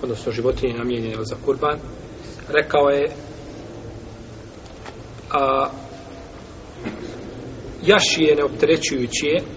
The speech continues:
ako imaš potrebu za tim, dok ne nade-, ne nađeš drugu jahalicu.”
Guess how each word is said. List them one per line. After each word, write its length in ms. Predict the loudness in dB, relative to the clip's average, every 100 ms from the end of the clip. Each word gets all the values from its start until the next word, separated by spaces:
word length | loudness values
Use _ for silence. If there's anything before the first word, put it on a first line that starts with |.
| -12 -2
ako 240 | -2 4 4
imaš 360 | 4 2 0 6
potrebu 400 | 6 8 2 2 0
za 140 | 0
tim, 260 | 2 2 4
dok 160 | 2 4
ne 100 | 4
nade-, 380 | 4 0 -2
ne 80 | 0
nađeš 380 | 2 4 2 4
drugu 220 | 2 4
jahalicu.” 520 | 2 2 -2 -4 -8